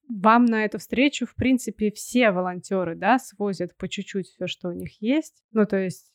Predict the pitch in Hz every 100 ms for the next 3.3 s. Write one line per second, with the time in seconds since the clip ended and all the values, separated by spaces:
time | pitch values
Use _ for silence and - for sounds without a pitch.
0 | _ 220 - 240 226 240 226 254 214 220
1 | 214 - 226 262 254 247 214 226 214 214
2 | 196 190 190 185 - 220 220 208 214 196
3 | 208 196